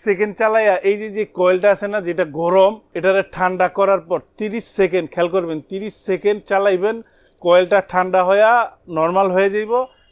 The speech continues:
তারপরে এটারে আপনি বন্ধ করে দিবেন। অনেক সময় দেখা যায় অনেকে জানে না, এই ফ্যানের অপশন হইলো এই কয়েলের জন্য শুধু, দাবদুব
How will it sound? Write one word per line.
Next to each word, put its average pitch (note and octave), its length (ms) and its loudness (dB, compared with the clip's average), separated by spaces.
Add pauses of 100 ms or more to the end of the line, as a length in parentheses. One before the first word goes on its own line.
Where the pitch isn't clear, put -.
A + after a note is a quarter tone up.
(120)
তারপরে E3+ 360 -2
এটারে D#3+ 240 -4
আপনি D#3+ 120 -10 (120)
বন্ধ C#3+ 140 -8 (120)
করে C#3 200 -8
দিবেন। B2 200 -14 (360)
অনেক E3 260 -2
সময় F#3+ 300 -2
দেখা F3+ 260 0
যায় F3 200 2
অনেকে D#3+ 280 -4 (140)
জানে D3+ 340 -4
না, E3 80 -2 (180)
এই D3+ 60 -12 (120)
ফ্যানের E3 420 -8
অপশন E3+ 320 -8
হইলো F3 240 -6
এই D3+ 140 -10
কয়েলের D#3 380 -4
জন্য D#3 140 -8 (120)
শুধু, D3+ 220 -8 (400)
দাবদুব E3+ 460 -2